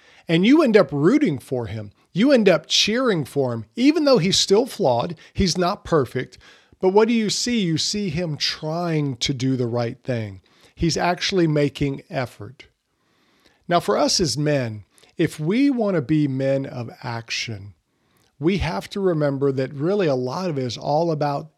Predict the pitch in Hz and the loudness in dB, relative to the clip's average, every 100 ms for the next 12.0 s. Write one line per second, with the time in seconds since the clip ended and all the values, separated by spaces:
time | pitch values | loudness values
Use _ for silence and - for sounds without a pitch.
0 | _ 123 127 - 143 139 - 110 - - | _ -10 -10 -8 -8 -8 -8 -14 -14 -20
1 | _ _ _ _ _ 156 160 208 220 - | _ _ _ _ _ -2 0 0 -2 -2
2 | 208 214 175 139 120 180 196 185 - 190 | -2 -2 -4 -2 0 0 0 -4 -6 -2
3 | 220 175 135 - _ 220 208 175 - 180 | 0 -2 -6 -12 _ -2 2 2 0 -4
4 | 220 - - 135 123 120 _ _ _ _ | -4 -4 -4 -4 -4 -10 _ _ _ _
5 | 170 165 - 202 226 151 - - 143 135 | -8 -8 -8 -4 -4 -4 -6 -6 -6 -6
6 | 127 - - 180 165 - 113 95 _ _ | -8 -8 -6 -6 -6 -10 -12 -12 _ _
7 | _ _ 170 - 220 277 - 277 220 180 | _ _ -4 0 0 0 -2 -2 -2 -2
8 | 180 196 156 127 - _ _ 147 151 143 | 0 0 -2 -4 -10 _ _ -2 0 0
9 | 151 147 170 160 - 113 107 101 110 - | -2 -2 -2 -2 -2 -4 -8 -10 -10 -8
10 | - - _ _ _ _ 170 233 226 240 | -8 -10 _ _ _ _ -2 0 2 2
11 | - 180 156 156 165 226 233 143 117 | 2 2 2 0 -2 -4 -2 -2 -4